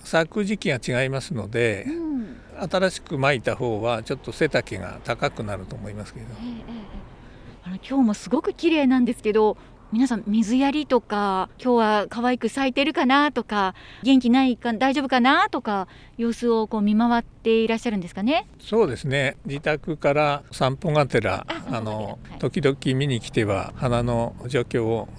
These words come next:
Speaker 1: 確かめてますけれども、まあ、冬はちょっと風が強く吹きますので、菜の花の畑に通路を設けてあるんですけど、
Speaker 2: はい。
Speaker 1: まあ、通路の周りが少しですね、風で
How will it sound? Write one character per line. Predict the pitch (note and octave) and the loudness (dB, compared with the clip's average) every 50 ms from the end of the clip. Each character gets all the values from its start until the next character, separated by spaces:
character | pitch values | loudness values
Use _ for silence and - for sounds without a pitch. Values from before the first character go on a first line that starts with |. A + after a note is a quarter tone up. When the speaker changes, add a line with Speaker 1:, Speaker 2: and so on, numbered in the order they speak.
| - - | -8 -6
Speaker 1:
確 | - A2 - - | -6 -6 -4 -4
か | - B2 | -2 -2
め | A2+ G#2 F#2+ | -2 -2 -4
て | - B2 | -6 -6
ま | G#2 G2 F#2+ | -8 -8 -8
す | - - | -8 -8
け | G#2 | -8
れ | F#2+ G2 | -8 -8
ど | G2+ | -8
も、 | G#2 F#2+ G2 - - - - - | -8 -10 -12 -14 -16 -12 -4 -2
ま | D3+ | -2
あ、 | B2+ | -2
冬 | - F3+ F3 G#3+ | 0 0 2 4
は | G#3+ F3+ | 4 4
ち | D3+ G3+ | 2 0
ょ | |
っ | E3 | -2
と | - - D#3 C#3+ C3+ C3+ C3+ C3 B2+ B2+ B2 B2 B2 B2+ - - | 0 2 4 4 6 6 4 4 4 4 4 2 2 0 -4 -4
風 | - C#3 C3 C3+ F3 F#3+ | -4 -2 0 0 0 2
が | F#3+ F3+ F3+ F#3 - - - - | 2 2 2 0 -2 -6 -16 -12
強 | - - G#3+ - - | -4 -2 0 0 0
く | - - | -2 -6
吹 | - - - | -6 -6 -6
き | B2+ | -6
ま | A#2+ A#2+ | -4 -4
す | - - A2+ | -4 -6 -8
の | G#2 F#2 F#2 | -8 -8 -8
で、 | - A2+ A2+ G#2+ G#2+ - - - - - - - - - - | -6 -4 -4 -4 -6 -8 -14 -18 -20 -18 -18 -18 -16 -12 -8
菜 | B2+ C3 D3 | -6 -4 -2
の | E3+ E3+ | -2 0
花 | F3 F#3+ F#3+ F#3 G3 F#3+ F#3+ F#3+ | 0 0 2 2 2 2 2 2
の | F#3 F#3 F3+ F3+ F3+ F3+ F3 F3 F3 F3 F3 E3+ E3+ E3+ - | 2 2 2 2 2 2 2 2 2 2 2 0 0 -2 -4
畑 | A#3+ F#3+ - E3 D#3+ - - - A#3 G3 | -4 -2 0 0 0 0 -2 -4 -2 -2
に | E3 E3 D#3+ D3+ | 0 -2 -2 -4
通 | - - A3+ G#3+ F#3+ | -4 -2 0 2 4
路 | D#3 C3 | 4 4
を | A2+ | 2
設 | A2+ B2+ A#2 | 0 -2 -2
け | A#2+ A2+ | -4 -4
て | - A#2 | -4 -4
あ | G#2+ | -4
る | G2+ G#2 | -4 -6
ん | F#2+ | -8
で | G#2+ G2 | -10 -10
す | - - | -8 -8
け | - G#2 | -6 -4
ど、 | A2+ A#2+ | -4 -4
Speaker 2:
は | A2+ A2+ | -4 -6
い。 | A#2+ - - | -8 -8 -6
Speaker 1:
ま | D3+ C3+ | -6 -6
あ、 | - | -4
通 | - G#3+ G#3 | -2 0 2
路 | G3+ F3 E3 C#3+ | 2 2 0 0
の | C#3 C#3 | -2 -2
周 | C3 C3 C#3 C#3 C#3+ C#3+ C#3 | 0 0 2 2 2 0 0
り | C#3 | -2
が | C#3 | -4
少 | B2 - - D#3+ C#3 | -6 -2 -2 -2 -2
し | - - G#2 | 0 -2 -4
で | G2 - | -6 -6
す | - G#2 | -6 -6
ね、 | A2 A#2 B2 - | -4 -4 -4 -2
風 | - B2 A#2 B2 B2+ | -2 0 0 0 2
で | B2+ C3 C3 C3+ | 2 0 0 -2